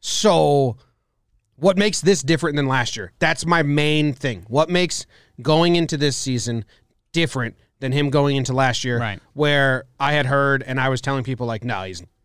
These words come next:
Speaker 1: he's gonna get hurt again."
Speaker 2: Well, what I, what I would
Speaker 1: They know
Speaker 2: say
Speaker 1: more than me, but that's where I'm like,
Speaker 2: They know a lot more
Speaker 1: I
Speaker 2: than
Speaker 1: hope
Speaker 2: us.
Speaker 1: they f-, really, really know.
Speaker 2: Last year, and I'm, I'm not gonna use this as the full cop-out, but it was a weird year. Like, I'm sure Corey Kluber was building up for a normal spring training, and he was, and then
Speaker 1: Yeah.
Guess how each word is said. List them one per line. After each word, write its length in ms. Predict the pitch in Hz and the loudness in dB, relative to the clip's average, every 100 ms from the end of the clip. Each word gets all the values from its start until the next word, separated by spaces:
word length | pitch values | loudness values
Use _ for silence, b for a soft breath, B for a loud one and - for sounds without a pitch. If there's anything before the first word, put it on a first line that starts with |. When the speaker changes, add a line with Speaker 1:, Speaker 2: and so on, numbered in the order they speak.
| _ | _
Speaker 1:
he's 300 | 85 - - _ | -20 -18 -20 _
gonna 140 | 113 104 | -10 -10
get 140 | 104 | -8
hurt 160 | 107 95 | -8 -8
again." 260 | 85 85 - b | -10 -16 -16 b
Speaker 2:
Well, 280 | 175 156 151 - | 2 2 0 -4
what 240 | 139 160 | 0 2
I, 40 | 160 | 2
what 180 | 156 160 | 2 2
I 80 | 160 | 4
would 200 | 160 202 | 4 4
Speaker 1:
They 100 | 277 | 4
know 240 | 233 226 | 4 4
Speaker 2:
say 40 | 175 | 6
Speaker 1:
more 180 | 214 | 4
than 160 | 185 123 | 4 0
me, 200 | 110 104 _ _ | -4 -10 _ _
but 280 | 143 139 113 | -4 -2 0
that's 240 | 151 165 170 | -2 0 4
where 100 | 165 | 4
I'm 100 | 151 | 4
like, 280 | 135 117 - - | 2 -2 -8 -4
Speaker 2:
They 120 | 185 | -2
know 160 | 214 220 | 0 0
a 20 | |
lot 140 | 202 190 | 2 2
more 120 | 160 | 2
Speaker 1:
I 100 | - | 4
Speaker 2:
than 60 | 147 | 4
Speaker 1:
hope 100 | 220 | 2
Speaker 2:
us. 80 | 214 | 2
Speaker 1:
they 140 | 165 | 0
f-, 160 | 131 - | -2 -10
really, 540 | 143 151 196 220 214 208 | -4 2 4 6 6 4
really 340 | 185 185 180 | 6 6 6
know. 340 | 151 127 73 - | 4 0 -4 -14
Speaker 2:
Last 500 | 127 143 180 208 - | -6 -2 0 -2 -2
year, 360 | 190 185 185 180 | 2 2 0 -4
and 140 | 143 147 | -4 -2
I'm, 200 | 135 135 | -2 -4
I'm 140 | 135 147 | -4 -2
not 180 | 160 | -2
gonna 120 | 151 156 | -2 0
use 200 | 151 131 | 0 -2
this 200 | 139 135 | -4 -4
as 140 | 123 | -6
the 80 | 120 | -8
full 260 | - 147 147 | -4 -2 -2
cop-out, 500 | 127 113 - 113 123 | -2 -4 -4 -4 -2
but 80 | 156 | 0
it 40 | |
was 240 | 165 185 170 | 2 2 2
a 80 | |
weird 300 | 175 175 170 | 2 2 2
year. 240 | 214 160 98 | 2 -2 -4
Like, 200 | 113 127 | -6 -4
I'm 120 | 135 | -4
sure 200 | 131 175 | -2 -4
Corey 280 | 151 151 156 | -2 0 -2
Kluber 320 | - 175 151 | 0 -2 -2
was 160 | 139 120 | -4 -4
building 320 | - 139 139 | -4 -2 -2
up 120 | 143 131 | -4 -4
for 140 | 135 | -6
a 40 | |
normal 260 | 127 135 131 | -4 -2 -4
spring 260 | - 127 117 | -6 -10 -6
training, 400 | 151 156 147 131 | -2 -2 -2 -4
and 80 | |
he 80 | 117 | -4
was, 520 | 110 156 170 139 143 | -2 0 2 0 -2
and 220 | 123 120 120 | -8 -8 -6
then 220 | 120 | -6
Speaker 1:
Yeah. 60 | 117 | -8